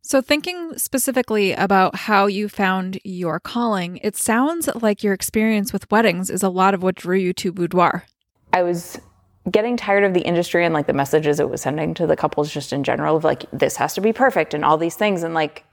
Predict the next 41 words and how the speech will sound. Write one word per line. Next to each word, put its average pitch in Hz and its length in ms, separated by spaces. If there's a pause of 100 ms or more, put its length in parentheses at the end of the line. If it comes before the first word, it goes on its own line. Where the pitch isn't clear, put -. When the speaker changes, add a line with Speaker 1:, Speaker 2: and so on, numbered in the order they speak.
(160)
Speaker 2:
combating 165 680
all 156 260
of 151 100
these 147 220
messages 156 640
that - 120
we 143 120
get. 151 520 (160)
Speaker 1:
Right. 381 220
Speaker 2:
And 175 100
then 151 140
I 151 60
realized 151 480
that 156 120
it's 143 160
just - 340
so 143 220
pervasive 143 920
with 156 240
women, 156 640 (440)
kinda 165 240
like 160 200
the 160 80
same 160 260
way 160 120
when 156 200
you, 156 140 (120)
when 185 220
you 185 80
decide 165 340
you're 165 80
done 156 260
with 139 120
the 151 60
corporate - 360
world 135 240
and 139 80
you're 147 100
just 143 220
like, - 160
Speaker 1:
Yeah. - 180